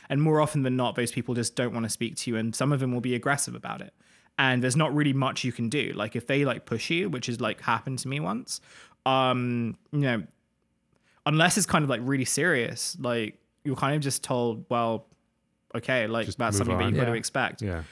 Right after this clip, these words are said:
Speaker 1: And, you know, I was, like, twenty-two <laughs> when this, like, first happened.
Speaker 2: I could never do a job like that.
Speaker 1: It's pretty
Speaker 3: Oh.
Speaker 1: scary.
Speaker 2: <laughs> Yeah.
Speaker 1: It's pretty scary. Um, so I was just like, "Okay, I kind of have a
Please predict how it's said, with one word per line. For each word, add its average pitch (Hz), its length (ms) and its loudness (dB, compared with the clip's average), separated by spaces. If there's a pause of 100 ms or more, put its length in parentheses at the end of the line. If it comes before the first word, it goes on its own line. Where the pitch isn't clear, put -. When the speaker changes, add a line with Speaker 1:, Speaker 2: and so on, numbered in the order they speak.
(200)
Speaker 1:
And, 143 220 2
you 190 140 6
know, 170 100 6
I 151 160 6
was, 190 140 4
like, - 180 -4
twenty-two 160 960 0
<laughs> 120 40 -6
when 127 260 2
this, 123 320 -2
like, 113 320 -4 (100)
first 113 260 0
happened. 113 360 -4
Speaker 2:
I 110 40 -4
could 110 200 -2
never 90 160 -2
do 87 160 -2
a 85 40 -2
job 85 300 -2
like 80 200 -6
that. 90 140 -6
Speaker 1:
It's 160 120 2
pretty - 220 6
Speaker 3:
Oh. - 20 4
Speaker 1:
scary. 156 520 4
Speaker 2:
<laughs> 113 40 2
Yeah. - 40 2
Speaker 1:
It's - 120 0
pretty 196 200 4
scary. 135 520 0
Um, 143 320 4
so 175 180 4
I 185 180 4
was 233 140 6
just 202 140 4
like, 185 100 2
"Okay, 190 180 2
I 165 80 6
kind 208 220 4
of 220 80 4
have 180 180 2
a 156 120 2